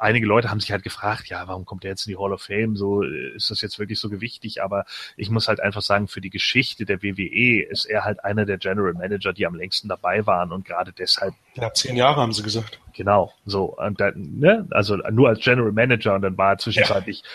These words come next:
Speaker 1: er war bei der W W E auch Referee und in der
Speaker 2: Ja.
Speaker 1: W C W, wie gesagt, hat er dann irgendwie Doom gemanagt oder er hat
Speaker 2: Ich
Speaker 1: auch
Speaker 2: fand's geil, wo er, äh, als Heel Manager bei Raw, ne, äh, hier Rodney Mack und Mark Henry und so und
Speaker 1: Und Jazz,
Speaker 2: Black
Speaker 1: ja.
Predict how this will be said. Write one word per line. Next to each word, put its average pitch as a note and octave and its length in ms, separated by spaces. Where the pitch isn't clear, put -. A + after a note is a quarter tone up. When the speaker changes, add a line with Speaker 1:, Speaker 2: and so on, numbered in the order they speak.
Speaker 1:
er A2 120
war G#2+ 220
bei G#2 100
der G2+ 140
W G#2+ 100
W G#2+ 200
E F2+ 60
auch A2 220
Referee B2 720
und A2+ 160
in A2 120
der C#3+ 140
Speaker 2:
Ja. A2 60
Speaker 1:
W G#2+ 60
C A2 160
W, A#2 180
wie A2 120
gesagt, A2+ 320
hat A2 100
er A2 80
dann G#2 240
irgendwie G2 400
Doom C3 400
gemanagt A#2 560
oder G2+ 160
er G2 160
hat - 120
Speaker 2:
Ich E2+ 60
Speaker 1:
auch F#2 60
Speaker 2:
fand's D3 260
geil, C3+ 280
wo C3 140
er, B2 440
äh, B2 140
als - 260
Heel E3 80
Manager D3 400
bei B2 160
Raw, C#3 300
ne, A#2 560
äh, G#2+ 40
hier A2+ 420
Rodney B2+ 340
Mack C#3+ 480
und A2+ 120
Mark A2+ 240
Henry C#3 380
und B2 140
so C3 300
und A#2 100
Speaker 1:
Und A#2 180
Jazz, A#2 440
Speaker 2:
Black F#2+ 100
Speaker 1:
ja. F#2 120